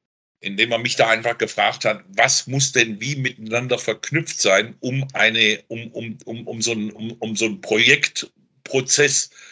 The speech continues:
zu dokumentieren. Also ich hab da nichts, äh, programmiert, sondern, äh, ich war der, der gesagt hat, also wenn das passiert, dann muss aber das passieren und dann muss das, also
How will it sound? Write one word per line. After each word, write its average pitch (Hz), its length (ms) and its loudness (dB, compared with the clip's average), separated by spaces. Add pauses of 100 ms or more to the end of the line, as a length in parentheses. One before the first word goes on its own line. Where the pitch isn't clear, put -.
(140)
zu 117 140 -2
dokumentieren. 104 800 0
Also 85 200 -2
ich 107 80 -4
hab 117 140 0
da 104 100 2
nichts, 110 420 -4
äh, 101 460 -6
programmiert, 110 680 0
sondern, 104 460 -2
äh, 95 200 -8
ich - 200 -10
war 104 160 -2
der, 104 160 2
der 107 140 2
gesagt 101 340 0
hat, 98 100 0
also 95 220 -4
wenn 98 140 -4
das 123 180 0
passiert, 123 420 0 (300)
dann 104 180 0
muss 117 200 0
aber 95 180 0
das - 240 2
passieren 139 480 2
und 107 140 -4
dann 104 120 0
muss 104 200 -4
das, 143 200 0
also 98 600 -2